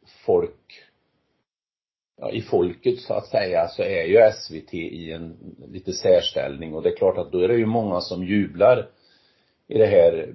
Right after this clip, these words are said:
beslutet. Och sen kanske man kunde tycka några saker kring S V T. Och det är ju dels att de skulle vara tydligare med att det är fler aktörer inblandade,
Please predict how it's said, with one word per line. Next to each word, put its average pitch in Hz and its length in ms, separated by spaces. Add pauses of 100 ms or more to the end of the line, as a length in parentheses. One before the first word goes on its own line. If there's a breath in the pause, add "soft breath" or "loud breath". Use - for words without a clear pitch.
beslutet. 90 580
Och 98 100
sen 101 600
kanske 110 340
man 104 220 (260)
kunde 104 340
tycka - 640
några 110 340
saker 85 520
kring 85 180
S 87 280
V 69 60
T. 73 280
Och 78 160
det 87 80
är 92 140
ju 92 240 (280 soft breath)
dels 131 580
att - 240
de 98 160
skulle 92 280
vara 90 320
tydligare 80 640
med 78 240
att 76 120
det 80 200
är 110 140
fler 80 360
aktörer 78 580
inblandade, 80 760